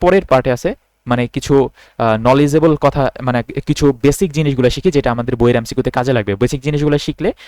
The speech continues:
তাহলে আমরা পরের জিনিসগুলো পড়তে আরও সুবিধা হবে। বেসিক জিনিসটা হচ্ছে normally,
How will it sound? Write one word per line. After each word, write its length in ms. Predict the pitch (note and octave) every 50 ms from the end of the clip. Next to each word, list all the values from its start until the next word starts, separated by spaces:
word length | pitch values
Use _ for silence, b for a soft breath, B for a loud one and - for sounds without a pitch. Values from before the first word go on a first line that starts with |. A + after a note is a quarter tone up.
| B B
তাহলে 180 | C#3 C#3+ B2+
আমরা 160 | B2+ B2+ B2 B2
পরের 220 | - - D3+ D3
জিনিসগুলো 320 | D3 C#3 B2 A2 A#2+ A#2+
পড়তে 220 | G#2+ B2+ A#2 - A#2+
আরও 100 | B2 E3
সুবিধা 320 | - - C#3+ B2+ A2 G#2+
হবে। 180 | G2+ F#2 G2 F#2 _ _ B B B B B B B B B B B
বেসিক 280 | A#2 C#3 C#3+ - G#3 F#3
জিনিসটা 320 | - G#3 F#3+ F#3 - G3
হচ্ছে 260 | F3 D#3+ - - D#3 G#3+ _ b b b b b b b b _ _ _ _ _ _ -
normally, 500 | C#3+ C#3+ D#3+ F3+ G#3 G#3 G#3 C#3+ G#2